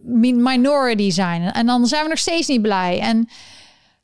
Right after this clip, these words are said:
dus dat is een beetje wat er aan de hand is. Ehm, en, en ja, het is,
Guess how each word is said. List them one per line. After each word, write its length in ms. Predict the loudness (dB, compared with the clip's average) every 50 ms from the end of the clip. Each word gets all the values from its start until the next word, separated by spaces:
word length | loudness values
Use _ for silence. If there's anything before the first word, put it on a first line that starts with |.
| _ _
dus 220 | -4 -2 -2 -2
dat 200 | -2 -4 -2 -2
is 120 | -2 -2
een 100 | -2 -2
beetje 320 | 0 0 0 -2 -2 -2 -4
wat 240 | -2 -4 -4 -4 -4
er 80 | -4
aan 140 | -2 0 0
de 60 | 0
hand 320 | 0 0 0 0 0 0 0
is. 400 | 0 -2 -2 -4 -4 -6 -6 -4
Ehm, 580 | -2 -2 -2 -2 -2 -2 -2 -2 -2 -2 -2 -4 -4 -6
en, 260 | -2 0 0 0 0 0
en 240 | -2 -4 -4 -4 -8 _ -10
ja, 180 | -8 -6 -6 -4
het 140 | -6 -4 -4
is, 140 | -2 -4